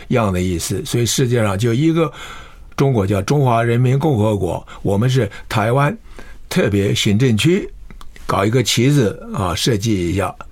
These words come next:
就可以了。那这样的话呢，<coughs> 我们就独立了吗？大陆要的就是这个。另外，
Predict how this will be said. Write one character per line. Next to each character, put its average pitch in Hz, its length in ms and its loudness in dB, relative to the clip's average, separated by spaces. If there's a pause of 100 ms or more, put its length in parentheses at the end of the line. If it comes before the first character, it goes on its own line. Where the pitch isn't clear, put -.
(140)
就 92 220 -2
可 98 220 -2
以 92 160 0
了。 80 200 -4 (360)
那 139 160 2
这 180 180 0
样 180 160 4
的 123 100 2
话 117 180 2
呢， 101 220 0 (500)
<coughs> - 520 -10
我 110 160 0
们 110 120 2
就 117 260 2 (680)
独 117 160 2
立 143 160 4
了 127 120 4
吗？ 131 240 2 (320)
大 180 180 2
陆 156 160 4
要 170 220 4
的 117 120 4
就 143 160 4
是 127 140 2
这 147 160 2
个。 - 180 0 (460)
另 208 300 2
外， 196 200 2